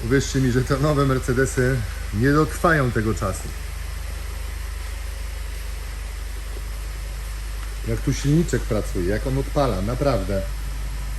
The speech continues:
Zapraszam do bagażnika.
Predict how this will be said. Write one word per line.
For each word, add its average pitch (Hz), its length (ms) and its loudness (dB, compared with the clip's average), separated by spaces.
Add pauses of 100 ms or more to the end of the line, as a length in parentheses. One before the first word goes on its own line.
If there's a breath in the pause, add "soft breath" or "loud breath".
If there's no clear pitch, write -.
(1600)
Zapraszam 110 680 2 (440)
do 110 120 6
bagażnika. 98 680 2